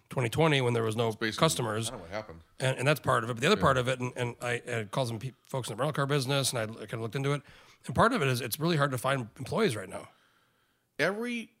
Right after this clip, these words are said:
Speaker 2: person I talk to, you know, like, whether it's owning a restaurant or construction, is having a real hard time finding people to work. You know, there's another restaurateur that's, uh, much bigger than myself here in town, and, and, uh,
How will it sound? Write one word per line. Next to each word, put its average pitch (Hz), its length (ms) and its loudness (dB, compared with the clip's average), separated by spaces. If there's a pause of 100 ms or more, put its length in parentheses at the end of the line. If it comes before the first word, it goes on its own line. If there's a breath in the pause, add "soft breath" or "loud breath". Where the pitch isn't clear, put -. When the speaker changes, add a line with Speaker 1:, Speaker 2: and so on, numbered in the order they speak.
(100)
Speaker 2:
person 190 400 -6
I 147 120 -4
talk 131 360 -2
to, 85 360 -10
you 107 120 -12
know, 90 280 -10
like, 90 200 -12 (100)
whether 92 300 -8
it's - 200 -14
owning 90 220 -12
a 78 60 -10
restaurant 110 680 -4
or 76 60 -12
construction, 110 840 -4 (320 loud breath)
is 87 160 -10
having 104 220 -2
a 85 60 -8
real 95 420 -6 (220)
hard 90 220 -6
time 90 300 -8
finding 87 400 -8
people 82 260 -12
to 78 80 -12
work. 64 300 -14 (1300 soft breath)
You 80 80 -16
know, 76 220 -14
there's 92 140 -8
another 110 180 2
restaurateur 104 580 -2
that's, - 340 -6
uh, 87 160 -4
much 92 160 -10
bigger 98 180 -2
than 90 80 -6
myself 87 360 -6
here 92 120 -6
in 87 60 -8
town, 113 340 -2 (480 loud breath)
and, 87 120 -12
and, 85 180 -10
uh, 82 240 -6